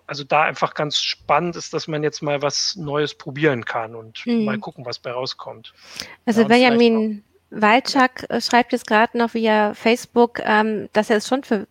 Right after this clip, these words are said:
Speaker 2: also als wichtig erachtet, dass die Risikogruppen auch, äh, diese App haben. Äh, denn gerade für sie ist es wichtig, früh darüber informiert zu werden, ob sie in-, womöglich infiziert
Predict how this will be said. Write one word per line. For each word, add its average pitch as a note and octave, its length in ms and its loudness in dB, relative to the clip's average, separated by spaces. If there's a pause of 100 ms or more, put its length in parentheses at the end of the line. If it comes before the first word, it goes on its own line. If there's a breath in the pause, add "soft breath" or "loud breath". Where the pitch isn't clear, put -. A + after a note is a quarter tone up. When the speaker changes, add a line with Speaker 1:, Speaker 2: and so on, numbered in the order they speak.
Speaker 2:
also G#3 200 2
als - 200 0
wichtig - 320 0
erachtet, G#3 400 0
dass - 260 -4
die G#3+ 140 -4
Risikogruppen G#3 680 -4
auch, A#3 360 2
äh, A3+ 320 4
diese A3+ 260 -4
App - 260 -6
haben. A3 340 -2 (440 loud breath)
Äh, G#3+ 300 4
denn G#3+ 200 0
gerade G#3 240 0
für A3 160 0
sie G#3+ 180 -4
ist - 140 -6
es - 140 -14
wichtig, A3 360 -4
früh A#3+ 180 0
darüber G#3+ 320 6
informiert G#3+ 420 -2
zu A3 120 -4
werden, G#3 180 2
ob G#3 120 -4
sie G#3 240 -6
in-, - 160 -8 (840)
womöglich G#3+ 500 2
infiziert - 680 -2